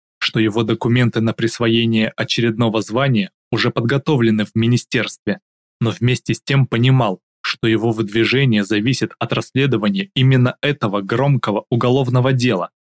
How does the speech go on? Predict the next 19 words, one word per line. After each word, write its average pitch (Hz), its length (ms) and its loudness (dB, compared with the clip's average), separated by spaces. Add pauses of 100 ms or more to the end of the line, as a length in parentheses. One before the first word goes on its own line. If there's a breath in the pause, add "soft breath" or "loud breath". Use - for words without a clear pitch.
(160)
Его 110 300 0
непосредственный 117 840 0
начальник 117 560 0
собирался 117 600 -2
на 110 100 0
пенсию 131 520 0
в 95 60 -8
начале 127 400 0
будущего 127 600 0
года, 120 420 -2 (260)
и - 60 -4
кандидатура 120 800 0
подполковника 117 840 0
Мякишева 113 680 0 (140)
рассматривалась 113 880 -2
в - 180 -20
качестве 120 480 -2
единственно 120 680 0
возможной. 113 680 0